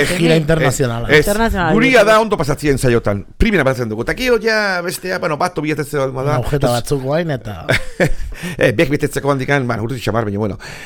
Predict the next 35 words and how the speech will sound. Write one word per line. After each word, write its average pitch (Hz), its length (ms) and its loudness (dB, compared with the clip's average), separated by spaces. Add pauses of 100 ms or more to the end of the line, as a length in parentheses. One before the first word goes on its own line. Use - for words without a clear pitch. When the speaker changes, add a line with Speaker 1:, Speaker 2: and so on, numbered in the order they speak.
(140)
Speaker 3:
Eh, 139 160 6 (320)
<laughs> - 320 -12
biak 123 160 0
bete-, 113 180 -2 (220)
zu 202 300 -2
zer 147 220 2
moduz, 131 340 2
Speaker 1:
Ongi, 190 280 4
Speaker 3:
Alarde? 180 140 4
Speaker 1:
ongi, 175 220 -2
Josemi, 170 440 -2
Speaker 3:
Ah, 131 300 6
Speaker 1:
eta 214 140 4 (100)
ongi. 160 280 -4
Speaker 3:
eh, 170 280 6
gusto, 147 380 -2
ah, 139 120 2
zema 240 240 2
debo? 110 320 0 (140)
Speaker 1:
Bo, 233 180 4
Josemi, 196 440 -2
ba, 170 240 4
zu 208 100 2
Speaker 3:
Zute-, 214 100 2
Speaker 1:
bota 240 160 2
Speaker 3:
zute- 254 120 0
Speaker 1:
zenin 254 180 2
arte, 240 360 2
mendikan. 277 440 0
Speaker 3:
Ni 240 80 2
bota? 294 400 4
Speaker 1:
Gara, 202 320 2
Speaker 3:
Zu, - 60 -10
zu, 196 60 0
Speaker 1:
Edorta, 214 400 2